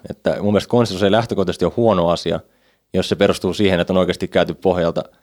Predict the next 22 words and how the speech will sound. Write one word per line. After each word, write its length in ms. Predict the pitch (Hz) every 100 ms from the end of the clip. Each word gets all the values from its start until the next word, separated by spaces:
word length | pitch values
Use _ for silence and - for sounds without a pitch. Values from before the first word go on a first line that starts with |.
| _ _ -
rakentavaa 460 | 95 95 95 87
keskustelua 480 | 87 92 - - 87
ja 40 |
syvällistä 360 | 82 95 87 -
keskustelua, 580 | - - - 87 85 92
mutta 260 | - -
sit 140 | 87 92
jos 160 | 90
se 80 | -
on 80 | 90
itseisarvo, 520 | 101 98 85 85 82
että 220 | 85 -
meille 260 | 80 90 85
heitetään 260 | 92 85 85
ilmaa 320 | 87 85 82
vaan, 160 | 85
että 120 | 82 87
meillä 140 | 82
pitää 180 | 92 90
olla 100 | 85
konsensusta, 640 | - 87 - 80 82 165
koska 360 | 78 - -